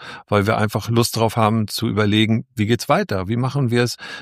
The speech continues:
Ähm, und nicht immer unbedingt, wie verdoppeln wir jetzt die Anzahl der Kunden? Das ist, äh, das ist Quatsch. Auch da, das ergibt sich irgendwie automatisch, wenn wir den,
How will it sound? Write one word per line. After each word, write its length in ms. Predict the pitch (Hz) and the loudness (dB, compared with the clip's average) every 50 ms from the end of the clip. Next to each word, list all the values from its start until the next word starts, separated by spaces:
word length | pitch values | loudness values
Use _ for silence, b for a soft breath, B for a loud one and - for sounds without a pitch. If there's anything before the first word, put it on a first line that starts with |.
| B B | B B
Ähm, 300 | - - 113 113 113 - | -4 -2 0 0 0 -2
und 160 | - - 117 120 | -2 -2 0 0
nicht 160 | 143 139 - | 0 0 0
immer 340 | 175 127 127 123 120 123 135 | 0 2 2 2 0 -2 -4
unbedingt, 500 | 120 120 120 110 120 113 110 98 - - | -6 -6 -4 -2 -2 0 0 -2 -2 -4
wie 160 | 113 113 117 | -4 -4 -2
verdoppeln 640 | - - 107 - - 131 131 - 135 123 120 110 | -2 -2 0 2 2 0 2 4 2 2 4 2
wir 100 | 107 107 | 2 2
jetzt 240 | 107 107 101 - - | 2 0 0 -2 -6
die 100 | 113 - | -4 -2
Anzahl 380 | 104 113 127 120 - 113 104 101 | 0 0 0 0 2 0 2 2
der 140 | 101 98 | 2 0
Kunden? 300 | - - 156 165 139 110 | 0 0 0 0 2 0
Das 160 | 101 107 98 - | 0 -2 -2 -4
ist, 180 | 120 - - | -4 -4 -4
äh, 360 | 175 151 143 143 147 143 143 | -4 -4 -4 -4 -6 -8 -6
das 180 | 139 - 110 107 | -4 -4 -4 -4
ist 160 | 117 - - | -4 -6 -8
Quatsch. 360 | - - 127 143 143 - - - | -2 0 2 2 2 -2 -6 -6
Auch 220 | - 117 117 - - | -4 -4 -4 -4 0
da, 260 | - 127 131 135 131 | 2 4 4 4 2
das 180 | - 117 - | 0 -2 -4
ergibt 300 | 135 120 - 135 131 - | -4 -2 -2 -2 -2 -2
sich 220 | - - 127 113 B B B B B B B - | 0 0 0 0 B B B B B B B -4
irgendwie 260 | 127 127 135 131 - | -2 0 0 0 2
automatisch, 720 | 123 117 - 139 120 117 135 151 156 - 120 98 - - | 0 0 2 2 2 4 4 4 2 2 -2 -6 -2 -2
wenn 180 | 107 101 98 | 0 0 2
wir 100 | 98 101 | 2 2
den, 180 | 92 98 95 | 0 0 -2